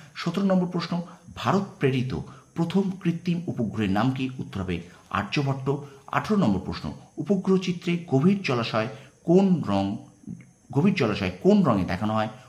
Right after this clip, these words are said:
উত্তর হবে কালো। উনিশ নম্বর প্রশ্ন দেখো, নাসা কোন দেশের মহাকাশ গবেষণা? উত্তর হবে মার্কিন যুক্তরাষ্ট্র। কুড়ি নম্বর প্রশ্ন,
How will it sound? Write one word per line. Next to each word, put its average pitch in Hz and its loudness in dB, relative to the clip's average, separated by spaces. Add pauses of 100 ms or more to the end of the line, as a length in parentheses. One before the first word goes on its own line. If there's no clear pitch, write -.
উত্তর 98 -6
হবে 90 -2 (120)
কালো। 104 0 (300)
উনিশ 175 0
নম্বর 98 0
প্রশ্ন 90 -6
দেখো, 98 -4 (220)
নাসা 110 -2
কোন 180 2
দেশের 107 -2 (340)
মহাকাশ 127 -2
গবেষণা? 143 -4 (100)
উত্তর - -10
হবে 87 -2
মার্কিন 78 -2
যুক্তরাষ্ট্র। 127 -6 (380)
কুড়ি 208 2
নম্বর 123 4
প্রশ্ন, 85 -6